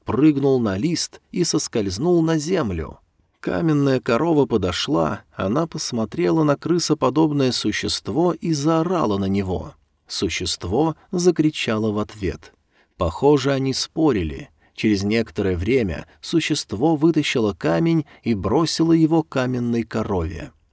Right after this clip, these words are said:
Каменная корова открыла пасть и высунула язык. Камень приземлился в её пасть и скользнул прямо по горлу. Каменная корова даже не жевала его.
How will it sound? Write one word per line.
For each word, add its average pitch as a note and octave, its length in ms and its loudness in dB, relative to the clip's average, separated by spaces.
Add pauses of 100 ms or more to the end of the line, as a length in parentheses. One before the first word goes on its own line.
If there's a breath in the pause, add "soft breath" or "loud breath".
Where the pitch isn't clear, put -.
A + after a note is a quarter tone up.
(260)
Каменная F#2+ 500 -2
корова A#2 520 0
открыла A2+ 560 0
пасть - 540 -6 (160 loud breath)
и A2 140 0
высунула D3 540 0
язык. D3 580 0 (340 soft breath)
Камень F3+ 420 0
приземлился D3 800 0
в C#3+ 40 2
её A#2+ 260 2
пасть - 480 -6 (200 soft breath)
и C#3 80 0
скользнул A#2 680 0
прямо D#3+ 420 0
по D3+ 160 0
горлу. G2 580 -2 (280)
Каменная F#2 520 -4
корова G#2+ 480 2
даже G#2 420 0 (180 loud breath)
не C#3+ 240 2
жевала B2+ 520 2
его. F2 480 -4